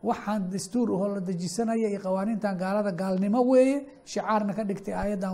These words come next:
"Waman lam yaxkum maa anzala Allahu fa ulaa'ika humul kaafiruun," inuu weligii sii waday. Waxaa jirtay marka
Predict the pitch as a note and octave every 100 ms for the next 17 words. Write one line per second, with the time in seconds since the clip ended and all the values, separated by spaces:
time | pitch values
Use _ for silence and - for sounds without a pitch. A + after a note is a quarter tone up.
0 | F#3+ G#3 G#3+ G#3 - G3 F#3+ G3+ F#3+ G#3+
1 | G#3 F3 F#3+ G#3 A3+ A3 A3 G#3+ - G3+
2 | G#3+ B3+ C4+ C4+ - - - A3+ A3 G3+
3 | G3 G3+ A3 G#3+ F3+ E3+ G3 F3 D3+ C#3+
4 | - - - - C4 B3+ A#3+ F#3 D#3 F3
5 | F3 D3+ D#3+